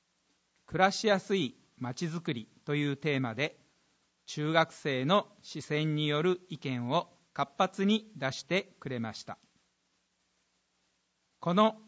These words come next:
生徒会交流会の二日後には、淀川区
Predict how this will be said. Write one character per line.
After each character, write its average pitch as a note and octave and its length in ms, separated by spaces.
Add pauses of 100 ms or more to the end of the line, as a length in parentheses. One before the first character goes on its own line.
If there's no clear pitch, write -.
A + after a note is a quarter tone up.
生 E3 300
徒 F3+ 120
会 F3 380
交 F3 220
流 F#3 160
会 B2+ 240
の E3 300
二 - 220
日 D3 160
後 D3 120
に C#3 100
は、 B2 220 (760)
淀 C#3+ 240
川 F3 240
区 B2+ 260